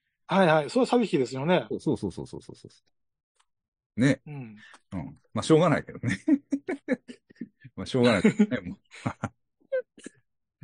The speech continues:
Speaker 2: まあ、そ、そんな感じでね。まあ、今年一年は割と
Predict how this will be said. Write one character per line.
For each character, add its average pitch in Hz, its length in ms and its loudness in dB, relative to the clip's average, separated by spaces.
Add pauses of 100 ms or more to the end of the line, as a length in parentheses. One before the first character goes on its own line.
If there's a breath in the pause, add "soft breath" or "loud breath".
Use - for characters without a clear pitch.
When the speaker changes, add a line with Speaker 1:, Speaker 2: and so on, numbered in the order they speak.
(240)
Speaker 2:
ま 135 160 4
あ、 87 80 -2
そ、 - 180 -6
そ 139 160 4
ん - 20 8
な 131 80 6
感 110 160 2
じ 98 100 -6
で 95 80 -4
ね。 95 220 -4 (380)
ま 98 360 -2
あ、 - 20 -20 (460)
今 131 160 4
年 117 220 0
一 117 240 -2
年 104 160 2
は 80 100 -4
割 104 260 0
と 92 320 -4